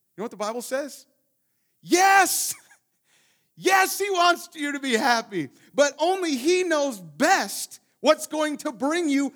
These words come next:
lasting happiness. Only he knows that as you are rejecting sin, a-, as you find your satisfaction in Christ, will you have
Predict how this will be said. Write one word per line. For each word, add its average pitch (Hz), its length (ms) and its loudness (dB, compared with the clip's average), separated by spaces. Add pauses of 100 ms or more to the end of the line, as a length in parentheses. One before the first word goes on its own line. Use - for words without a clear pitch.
(140)
lasting 254 760 -2
happiness. 160 760 -6 (220)
Only 320 340 0
he 330 220 0
knows 262 380 -2 (160)
that 262 160 4
as 269 280 0
you 302 220 -4
are 262 220 2 (160)
rejecting 285 840 -4 (140)
sin, 302 680 -4 (340)
a-, 262 260 -2
as 220 100 0
you 269 80 -6
find 320 460 -2
your 294 120 -4
satisfaction 311 1080 -6
in 262 280 -6
Christ, 302 520 -4 (160)
will 285 160 -2
you 269 220 -2
have 277 400 -2